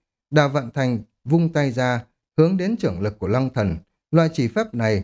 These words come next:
Lâm Bắc Thần cũng nhận ra. Chính là lúc trước khi mới đến trại huấn luyện, Đào Vạn Thành cố ý chọc giận mình rồi âm thầm ra tay sử dụng chỉ pháp, trong đó mang theo ám kình cực kỳ độc ác, ngay cả Đinh Tam Thạch cũng phải kiêng kỵ. Đã tự mình ra tay giải trừ ám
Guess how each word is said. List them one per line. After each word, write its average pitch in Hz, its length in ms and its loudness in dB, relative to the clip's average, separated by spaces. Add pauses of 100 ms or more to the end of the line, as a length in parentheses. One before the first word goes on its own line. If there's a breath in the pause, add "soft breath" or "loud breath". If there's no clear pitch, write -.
(140)
Lâm 120 220 2
Bắc 180 200 -2
Thần 95 260 0
cũng 175 200 2
nhận 107 200 -2
ra. 123 280 -2 (420)
Chính 214 220 4
là 123 180 2
lúc 190 220 0
trước 233 220 0
khi 151 100 0
mới 120 180 0
đến 190 180 0
trại 104 220 -2
huấn 135 240 0
luyện, 147 180 2 (340)
Đào 151 160 2
Vạn 131 240 -4
Thành 127 180 -2
cố 147 140 -2
ý 214 200 0
chọc 127 220 -4
giận 113 260 -2
mình 107 200 2
rồi 104 220 0
âm 143 240 0
thầm 98 260 0
ra 110 140 0
tay 120 240 0
sử 98 200 -2
dụng 113 240 -2
chỉ 95 200 0
pháp, 190 240 0 (380)
trong 190 140 4
đó 190 120 4
mang 190 300 0
theo 165 300 0
ám 175 240 -2
kình 101 220 0
cực - 280 -6
kỳ 92 180 0
độc 101 220 -2
ác, 202 200 0 (380)
ngay 208 160 4
cả 156 80 2
Đinh 196 240 0
Tam 196 200 0
Thạch 107 260 -4
cũng 156 160 -4
phải 101 120 0
kiêng 123 280 0
kỵ. 120 220 0 (440)
Đã 135 220 2
tự 143 220 0
mình 110 260 0
ra 120 180 0
tay 117 280 0
giải 104 260 0
trừ 110 160 0
ám 110 220 0